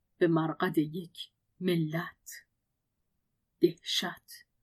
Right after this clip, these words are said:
بوی پوسیدگی. در حوالی رجیو باد بوی آن را با خود آورد. شهر ایتالیایی در ناحیه کالابر، خدای غولاسا زیر تپه‌های درختان پرتقال می‌پوسید.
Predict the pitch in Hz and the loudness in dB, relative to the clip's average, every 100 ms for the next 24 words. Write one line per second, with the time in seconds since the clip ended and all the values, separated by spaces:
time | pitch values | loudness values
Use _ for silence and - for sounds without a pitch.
0 | _ _ _ _ _ _ 175 214 202 180 | _ _ _ _ _ _ 0 2 2 0
1 | 156 165 - - - - - 165 165 160 | 0 -2 -4 -18 -8 -6 -6 -4 -4 -4
2 | 170 175 - _ _ _ _ _ _ _ | -6 -8 -16 _ _ _ _ _ _ _
3 | _ _ - 240 233 226 247 240 240 254 | _ _ 4 6 6 10 10 10 6 6
4 | 269 254 262 269 226 208 160 160 185 _ | 4 2 6 6 8 8 8 6 -4 _
5 | _ _ _ _ _ 202 180 151 143 - | _ _ _ _ _ 6 8 8 4 -4
6 | 160 196 190 165 - 170 156 156 151 165 | -8 -2 0 0 -2 -2 -4 -6 -6 -6
7 | 160 - 160 - - 156 143 151 165 - | -6 -6 -6 -4 -2 -2 -2 -8 -10 -16
8 | _ _ _ _ _ - - 170 160 165 | _ _ _ _ _ -14 -2 -2 0 -2
9 | 160 160 170 160 160 156 160 165 165 170 | -2 -2 -4 0 0 -2 -2 -4 -2 -2
10 | 165 160 - 170 160 165 156 - 175 156 | -2 -4 -6 -2 2 2 0 -2 -4 -4
11 | - 160 165 _ _ _ _ _ _ - | -6 -8 -8 _ _ _ _ _ _ 8
12 | 185 165 151 156 - 175 160 160 - 180 | 10 10 4 -2 6 8 8 2 -2 0
13 | 165 160 170 165 165 180 - 175 175 185 | 0 0 0 0 0 -2 -2 -2 0 0
14 | 180 165 170 170 - 190 170 165 175 160 | 0 -2 -4 -8 -2 -2 -2 -4 -8 -6
15 | 175 165 170 170 165 165 175 165 165 160 | -6 -2 -2 -2 -4 -4 -4 -4 -2 -2
16 | - 170 160 | -4 -8 -10